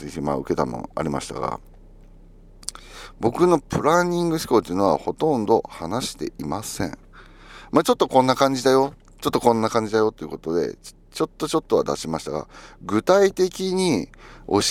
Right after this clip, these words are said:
えていただいたものをそのまま出していた、出したということは一度もありません。未来を予測する方法です。こんなね、チャラけで僕がバカみたいなことや、ばっかしやってね、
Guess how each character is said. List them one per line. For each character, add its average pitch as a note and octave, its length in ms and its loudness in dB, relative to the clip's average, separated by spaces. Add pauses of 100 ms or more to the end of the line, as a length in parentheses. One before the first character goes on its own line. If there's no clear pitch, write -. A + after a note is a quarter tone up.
(100)
え D#3 80 2
て D#3 160 0
い C#3+ 60 0
た D3+ 160 6
だ D3 180 6
い C#3+ 60 0
た D3 140 4
も C#3+ 140 2
の F#2+ 380 0
を D2+ 80 -8
そ G#2 140 -4
の A2 60 0
ま A2+ 120 2
ま G2+ 80 -4
出 B2 160 -2
し - 140 -12
て - 180 -6
い D#2+ 140 -4
た、 F2 200 -2 (180)
出 B2+ 140 0
し - 140 -10
た F#2 140 -2
と - 120 -18
い C2 40 -12
う - 20 -16
こ C#2 120 -10
と - 120 -4
は F#2+ 220 2 (320)
一 - 260 -8
度 B2 80 2
も A#2 140 0
あ A2 40 0
り F2+ 60 -4
ま F2+ 140 -6
せ - 100 -8
ん。 - 140 -10
未 A2 160 -2
来 F2+ 180 0
を G#1+ 140 -12
予 D2 100 -8
測 G#2 260 -10
す A2+ 160 -8
る G#2+ 120 -4
方 F2+ 240 -4
法 E2+ 240 -4
で D#2+ 120 -10
す。 - 220 -18 (880)
こ E3+ 100 4
ん G3 40 4
な F#3+ 60 4
ね、 F3+ 120 0
チ F3 100 0
ャ E3 40 6
ラ E3 120 6
け D3 100 2
で B2+ 120 4
僕 G#2+ 200 2
が G2+ 60 8
バ B2 160 2
カ B2 100 2
み A2 120 -2
た F#2+ 120 4
い F2 40 2
な F2 40 -2
こ F2 80 -2
と E2+ 120 0
や、 C#2+ 180 0
ば F2+ 160 -4
っ E2 40 -4
か - 160 0
し - 100 -6
や C#2+ 80 -2
っ - 20 -18
て D#2 140 -6
ね、 F2+ 180 -4